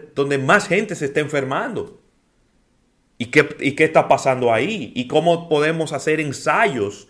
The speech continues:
en un, en un municipio, en un paraje, y ver los resultados que pudieran ser escalables después a nivel nacional? Para,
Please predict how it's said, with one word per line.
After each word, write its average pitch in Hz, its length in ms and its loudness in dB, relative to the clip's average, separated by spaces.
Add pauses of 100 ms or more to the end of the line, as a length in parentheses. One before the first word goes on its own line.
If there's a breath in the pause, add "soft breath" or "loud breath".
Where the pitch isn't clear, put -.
(400 soft breath)
en 120 180 -2
un, 180 300 0
en 131 140 0
un 202 120 0
municipio, 170 560 0
en 143 60 -4
un 156 140 -6
paraje, 113 720 0 (340 soft breath)
y 131 120 0
ver 147 180 4
los 175 160 4
resultados 135 560 2
que 131 100 -2
pudieran 139 400 0
ser 147 200 0
escalables 139 680 2
después 104 600 -4 (320 soft breath)
a 113 120 0
nivel 117 260 0
nacional? 113 760 -4 (340 soft breath)
Para, 113 720 2